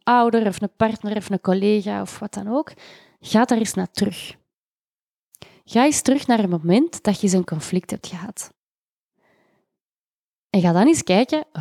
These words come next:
hoe heb jij daarin gereageerd? Zijt jij dat conflict net aangegaan of zijt je het uit de weg gegaan? En wat was de impact hier dan van op u en op de andere? Neem even tijd om hierover na te denken. Zet mij ook even op pauze als je wilt.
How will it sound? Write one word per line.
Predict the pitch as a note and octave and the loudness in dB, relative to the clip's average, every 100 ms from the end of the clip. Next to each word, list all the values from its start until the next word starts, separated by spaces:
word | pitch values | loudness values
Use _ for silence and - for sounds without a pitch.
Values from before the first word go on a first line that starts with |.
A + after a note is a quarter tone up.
| D3+ | 0
hoe | F#3+ D4 | 2 4
heb | A#3 | 2
jij | G3+ G3+ | 2 2
daarin | F#3+ F#3 G#3 G3+ | 2 2 0 -2
gereageerd? | F3 E3+ E3 D#3 - - - - - _ _ _ _ _ _ _ _ _ _ _ | -2 -2 -4 -6 -8 -10 -12 -14 -16 _ _ _ _ _ _ _ _ _ _ _
Zijt | - A3 B3 | -2 0 2
jij | C4 | 0
dat | A#3 | 0
conflict | G#3+ G3 - A#3 - | 0 0 0 0 0
net | F3+ - _ | -2 -2 _
aangegaan | F#3+ G3+ D4 D#4 D4+ D4+ E4 G4+ - _ - | 0 2 2 0 -2 0 -2 -4 -10 _ -6
of | A#3+ | -4
zijt | - C4+ - | 0 -2 0
je | B3 | -4
het | - | -2
uit | A3+ | 0
de | G#3+ F#3+ | 2 2
weg | F#3+ G3+ | 2 0
gegaan? | F3+ E3 F3+ - G3+ | -4 -6 -10 -12 -6
En | A3+ | 0
wat | C4+ | 2
was | C#4+ C4+ | 4 4
de | B3 A#3+ B3+ | 4 4 6
impact | E4 F4+ F#3+ - | 4 4 -2 0
hier | F#3+ F#3 | -2 -2
dan | F#3 | -6
van | F3 F#3+ | -8 -8
op | F#3 - | -8 -2
u | C#4 | 0
en | C4 | 2
op | G3+ | 0
de | F#3+ | 0
andere? | F#3+ G3 G3 F#3+ - _ _ | 0 -2 -4 -8 -12 _ _
Neem | - A#3 C#4 | -2 2 2
even | D4+ - - | 2 -2 0
tijd | - C4 C#4 | 2 2 2
om | A#3 | 2
hierover | G#3+ G3 F3+ | 2 2 0
na | E3 E3+ A#3 | -2 -2 -2
te | D4 | -2
denken. | C#4+ C#4+ C4 | -2 -2 0
Zet | A#3 - | 0 2
mij | G3+ | 2
ook | G#3+ | 2
even | A3+ - F#3+ F3+ | 0 0 0 -2
op | - | -2
pauze | F#3+ F#3+ F3 | -2 -2 -2
als | - F3+ | -6 -8
je | - | -8
wilt. | - - - | -12 -14 -16